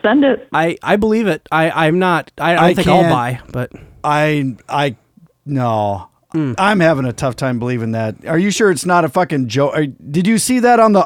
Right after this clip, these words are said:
Speaker 3: Onion, Angie?
Speaker 2: Mm.
Speaker 1: No, nope.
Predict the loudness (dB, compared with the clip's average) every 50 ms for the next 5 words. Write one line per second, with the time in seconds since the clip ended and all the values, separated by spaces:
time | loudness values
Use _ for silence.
0 | 2 0 0 0 0 0 0 0 0 0 -2 -2 -2 -2 -2 -4 -4 -4 -4 -4
1 | -2 -2 -2 -4 -8 -12 -18 -20 -20 -20 -20 -20 -20 -20 -20 -20 -20 -20 _ _
2 | _ 0 2 2 4 4 2 2 0 -4 -14 _ -4 -2 -2 -2 -2 -6